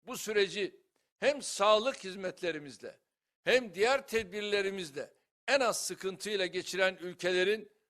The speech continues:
başında geliyoruz. Sadece ülke içindeki insanımıza sahip çıkmakta kalmadık.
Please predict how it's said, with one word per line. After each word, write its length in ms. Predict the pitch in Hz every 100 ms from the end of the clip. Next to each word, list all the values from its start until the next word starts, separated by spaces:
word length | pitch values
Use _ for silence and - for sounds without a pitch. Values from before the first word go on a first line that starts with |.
| _
başında 380 | 147 143 165 185
geliyoruz. 600 | 180 143 107 - _ - _ _ _ _ _ _ _
Sadece 840 | - - 277 285 233 170 185 139 - _ _ _ _
ülke 440 | 175 220 - 269 269
içindeki 560 | - 226 220 214 214
insanımıza 680 | 226 202 208 220 214 196 220
sahip 420 | - 196 208 202
çıkmakta 540 | - 170 208 196 196 -
kalmadık. 480 | 214 226 175 -